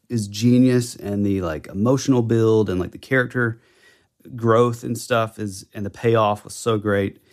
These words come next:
Um, but I gotta say, since you're saying best U F O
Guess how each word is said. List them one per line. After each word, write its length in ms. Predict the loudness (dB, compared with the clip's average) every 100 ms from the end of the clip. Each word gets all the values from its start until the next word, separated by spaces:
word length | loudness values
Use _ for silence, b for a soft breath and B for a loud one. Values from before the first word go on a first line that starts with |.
| b b b -2
Um, 480 | 0 2 2 0 -4 _ -10
but 100 | -4
I 60 |
gotta 180 | -2 -2
say, 520 | -2 0 0 -2 -4 -12 _ -18
since 500 | -14 -2 -2 0 2
you're 180 | 2 2
saying 460 | 0 0 2 0
best 380 | 2 0 -2 -10
U 420 | -6 2 4 6
F 240 | 4 0 0
O 580 | 0 0 -2 -4 -8